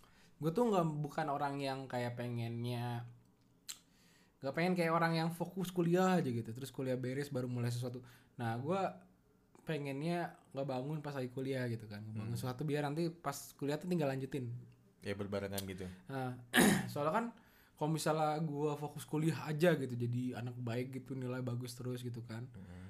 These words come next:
Speaker 1: Eh, nggak yang lain. <clears throat> Otomatis pas sudah lulus nanti gua bingung.
Speaker 2: Iya.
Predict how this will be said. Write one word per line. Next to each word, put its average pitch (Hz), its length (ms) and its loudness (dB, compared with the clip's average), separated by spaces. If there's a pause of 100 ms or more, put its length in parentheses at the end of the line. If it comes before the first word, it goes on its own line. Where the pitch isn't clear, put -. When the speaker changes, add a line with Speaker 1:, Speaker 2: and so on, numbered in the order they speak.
(120)
Speaker 1:
Eh, 110 260 -10
nggak 113 180 -4
yang 110 160 -4
lain. 120 340 0 (200)
<clears throat> - 400 2 (960)
Otomatis 127 640 0 (1200)
pas 151 140 2
sudah 156 500 4
lulus 160 280 0
nanti 208 140 0
gua 196 120 4
bingung. 202 280 6 (1300)
Speaker 2:
Iya. 98 320 -2